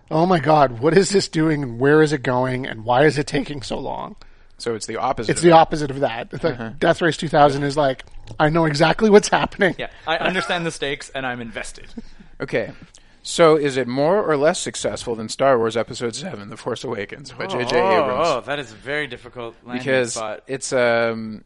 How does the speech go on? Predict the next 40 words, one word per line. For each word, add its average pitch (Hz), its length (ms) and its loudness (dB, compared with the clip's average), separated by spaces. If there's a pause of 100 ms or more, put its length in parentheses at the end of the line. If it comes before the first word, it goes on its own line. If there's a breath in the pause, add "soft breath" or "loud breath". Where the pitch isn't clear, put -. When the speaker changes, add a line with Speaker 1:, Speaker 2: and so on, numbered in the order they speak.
(160)
Speaker 1:
I'm 226 140 2
looking 330 280 2
around 214 280 6
the 170 100 4
seventy-nine 151 1160 -2 (220)
era. - 480 -6
I 147 120 -4
think 165 160 -6
it 165 80 -12
compares 160 400 0
very 131 200 2
well 127 220 2
with 123 120 -8
The - 80 -12
Evil 120 220 -10
Dead. 113 440 -6 (640)
Speaker 3:
I 156 100 -2
rank 202 240 0
it - 60 -4
above 156 240 0
Evil 135 180 -6
Speaker 1:
Interstellar. 120 260 -2
Speaker 3:
Dead. - 120 -18
O-, 143 160 -6
Speaker 2:
Yeah. 160 120 -8
Speaker 3:
O-, 170 220 -4
I 165 140 -2
would 196 80 -4
rank 202 180 -2
it 208 60 -6
above 139 240 -2
O 123 100 -2
G 117 220 -12
Evil 104 160 -14
Dead, 90 240 -12
like, 101 160 -14 (120)
with, 120 220 -14
oh, 131 240 -10
without 135 400 -12
question. - 460 -18